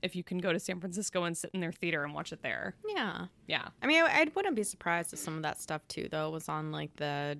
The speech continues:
Speaker 2: digital extra features release.
Speaker 1: I don't know. I've dug through those D V Ds, like, a lot, and I, there's a lot of that stuff I hadn't seen before. It was kinda, I don't know. Unless, at least the Star Wars stuff I hadn't seen before. So this was,
Speaker 2: Huh.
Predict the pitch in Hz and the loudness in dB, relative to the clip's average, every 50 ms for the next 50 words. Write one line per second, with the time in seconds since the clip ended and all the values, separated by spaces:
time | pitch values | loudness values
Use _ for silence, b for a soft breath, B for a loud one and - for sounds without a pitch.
0 | - - 147 143 - - 156 151 147 147 143 143 143 143 147 - - - - - | -4 -4 -4 -4 -4 -2 -2 -2 -2 -2 -4 -4 -6 -6 -6 -4 -4 -4 -4 -6
1 | - - - - 151 147 - - 147 147 - - - - 151 151 147 151 156 - | -8 -8 -6 -6 -8 -8 -6 -8 -8 -8 -8 -8 -8 -6 -4 -4 -4 -4 -6 -8
2 | - - - - _ 247 320 440 440 370 381 330 302 339 277 - 403 403 269 - | -12 -14 -16 -6 _ 4 6 8 10 10 10 10 10 8 8 8 8 8 6 4
3 | - 240 277 311 339 302 247 196 - - 226 214 214 196 214 233 240 - - - | 4 4 6 8 8 8 6 6 4 4 4 4 4 4 4 4 4 2 -4 -6
4 | - 214 208 185 - 180 185 185 190 202 208 196 180 180 180 180 185 180 - - | 2 4 4 4 4 4 6 8 8 10 10 10 10 8 8 8 6 6 4 -2
5 | 185 170 214 214 240 233 226 247 247 247 254 269 269 269 254 - - 247 233 - | 0 4 4 6 6 4 4 2 4 4 4 4 4 2 2 2 2 0 2 2
6 | 214 220 208 214 220 196 196 190 - - 208 214 220 214 - - - 156 123 104 | 2 2 4 4 4 4 2 2 2 2 2 2 2 0 -2 -2 0 2 2 4
7 | 123 165 185 180 - _ _ - 220 214 214 208 - - 208 208 202 202 202 175 | 4 2 2 0 -4 _ _ -2 0 0 0 0 -2 -2 -2 0 0 0 -2 -4
8 | - - - 214 208 202 202 190 180 170 175 - - - 220 226 226 - - - | -6 -6 -4 -2 0 2 4 4 4 2 0 2 2 6 6 6 6 6 2 2
9 | 214 208 226 240 254 247 - - 208 - - - 180 180 185 180 165 160 156 - | 2 2 4 4 4 2 2 2 2 2 6 8 8 10 10 8 6 4 4 2
10 | - 160 156 175 170 165 156 135 135 165 - - 170 143 147 165 - 165 - - | 0 -2 0 -2 -2 -2 -2 -2 -4 -4 -6 -6 -6 -8 -8 -10 -10 -8 -6 -6
11 | - 180 - - 196 180 214 214 - - 233 220 - 185 | -6 -6 -6 -6 -4 -4 -4 -2 0 2 4 4 4 2